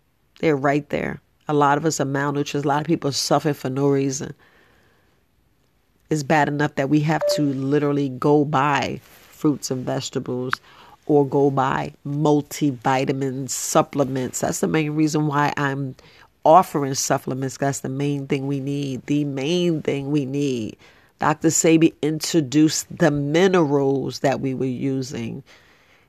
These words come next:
The minerals, fam. But love, peace, and light. Make sure you're taking your minerals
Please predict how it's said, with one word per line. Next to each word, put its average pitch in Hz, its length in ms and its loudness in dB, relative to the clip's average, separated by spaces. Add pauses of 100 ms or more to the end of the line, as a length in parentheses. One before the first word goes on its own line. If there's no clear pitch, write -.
(100)
The 143 120 0
minerals, 139 720 -2
fam. - 360 -12 (380)
But - 140 -6
love, 135 260 -6
peace, - 240 -8
and 135 140 -6
light. 135 260 -4
Make 135 180 -6
sure 147 200 -6
you're 139 100 -4
taking 135 420 -6
your - 140 -10
minerals 147 840 0